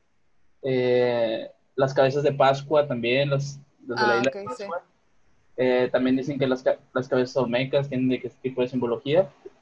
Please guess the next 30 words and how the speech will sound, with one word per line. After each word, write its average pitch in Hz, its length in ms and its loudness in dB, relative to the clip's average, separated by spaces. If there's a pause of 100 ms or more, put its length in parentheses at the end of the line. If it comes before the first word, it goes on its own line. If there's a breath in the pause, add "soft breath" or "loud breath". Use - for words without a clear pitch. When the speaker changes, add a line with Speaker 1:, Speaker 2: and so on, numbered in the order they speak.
(160)
Speaker 1:
pero 135 360 6
voy 147 140 6
a - 40 6
especificarme 156 580 2
más 147 280 4
como 131 240 0
del 123 120 4
lado 131 120 6
de 135 60 6
las 143 120 4
pirámides, 117 440 0
porque 131 240 -4
yo 123 100 4
creo 131 160 -2
que 139 60 -2
es 139 60 2
lo 135 80 2
más 131 300 0
como... 123 460 -4 (680)
Lo 180 100 4
que 196 60 6
más 202 120 6
me 220 100 6
llamó 214 180 6
la 208 60 6
atención, 151 360 0
los 143 140 2
datos 131 320 0
que 123 100 -4
había. 120 320 -2